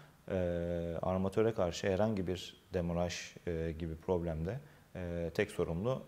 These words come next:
taşıma işleri organizatörüdür. E, bu sebeple bu belirtilen şartların, e, yükleme öncesinde yükleyiciyle sözleşmeye bağlanması, e, oldukça kritik bir öneme sahiptir.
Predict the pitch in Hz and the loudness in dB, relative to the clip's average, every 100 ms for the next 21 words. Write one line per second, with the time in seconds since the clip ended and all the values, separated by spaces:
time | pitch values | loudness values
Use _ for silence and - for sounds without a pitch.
0 | - - 95 101 95 - 80 80 76 78 | -6 -2 0 0 -2 -2 -2 -2 -4 -6
1 | 76 76 80 78 123 - - - - - | -6 -4 -4 -4 -8 -12 -20 -20 -8 -4
2 | 90 90 90 92 107 117 92 82 - 123 | -2 -2 -2 -4 0 2 2 0 -2 -2
3 | - 104 101 101 98 95 98 98 107 113 | -2 -2 0 0 0 0 0 0 0 2
4 | 101 87 - 92 120 - - - 98 87 | 2 2 -2 -4 -6 -12 -20 -8 -4 -4
5 | 85 85 82 85 80 82 85 85 98 95 | -4 -4 -6 -6 -6 -8 -8 -6 0 4
6 | 113 110 - - - - - - 87 82 | 4 2 -2 -16 -20 -20 -4 0 0 -2
7 | 82 - 82 87 107 - - - - - | -6 -4 -2 0 -2 -4 -16 -20 -20 -20
8 | - - - - 95 - 101 98 98 117 | -20 -20 -18 -6 -6 -2 0 2 2 4
9 | 101 113 - - 101 95 98 - 107 104 | 4 4 0 -2 2 2 2 0 2 4
10 | 92 82 80 80 80 135 147 - - - | 4 2 0 -4 -4 -4 -4 -8 -18 -20
11 | - 98 95 90 90 85 85 82 101 90 | -4 2 2 4 2 0 -2 -2 -2 -2
12 | - 110 101 - - 92 95 101 - 85 | -4 -2 -2 -2 0 2 2 0 0 0
13 | 76 - 143 | -2 -4 -10